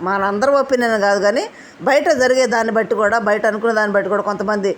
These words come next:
"అరే సేఫ్గా మాట్లాడుతున్నారని" నిఖిల్కి కొంతమంది ఓటు వేయట్లేదని కూడా ఏదో సోషల్ మీడియాలో చెప్తా ఉన్నారు. ఏమో maybe అలా ఫ్రెండ్స్ ఫ్యాన్స్ కూడా అయి ఉండొచ్చు కదా, ఏంటి ఇలా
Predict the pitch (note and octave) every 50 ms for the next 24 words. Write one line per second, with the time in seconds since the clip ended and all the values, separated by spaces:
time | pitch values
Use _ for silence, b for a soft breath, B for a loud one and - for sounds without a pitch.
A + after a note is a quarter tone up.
0 | B B B B B - F#3+ A3 A3+ - A#3+ A#3 A#3+ A3+ A3 A3+ A3 G#3+ G#3 G#3
1 | G3 G#3 G#3+ G3+ G3+ G3+ G3+ G3+ G3+ G#3 A3+ G#3+ G3+ - G#3+ G3+ F#3+ F#3+ G3+ G3+
2 | F#3+ F#3+ G3 G3 F#3+ F#3+ F#3+ G#3 G#3+ G#3 G#3+ G#3 G3+ G3+ G3+ G3+ G3 G3 G3 F#3+
3 | G3 G3 G3 F#3+ G3+ G3 F#3+ F#3+ F3+ E3+ E3+ F#3 F#3+ G3+ G3 G#3 G#3+ G#3+ G3 G3
4 | F3 F#3 F3+ F#3 - G3+ F#3+ F3+ E3+ E3 C#3 - B B B B B B A3 C4
5 | D4 D#4+ C#4+ B3+ B3 B3+ B3 A#3+ A#3+ A#3 A#3 - B B B B B B - F#3
6 | G#3 G#3+ G#3 G#3 G#3 G#3 G3+ G#3 G3 G3+ G3+ G#3+ A#3 C#4+ C#4 - - C#4 B3+ -
7 | B3+ A3+ A#3+ B3+ C#4 C4+ D4+ C4 A3 A#3 A#3 G#3+ A3+ C#4 E4 A#3+ - D4+ F4 F4
8 | E4+ D#4 C4+ - - A3 A3 A3 A3+ A3+ A3 A3 A3+ B3+ C4 A3+ A#3 A3 G#3+ G#3+
9 | G#3+ G#3+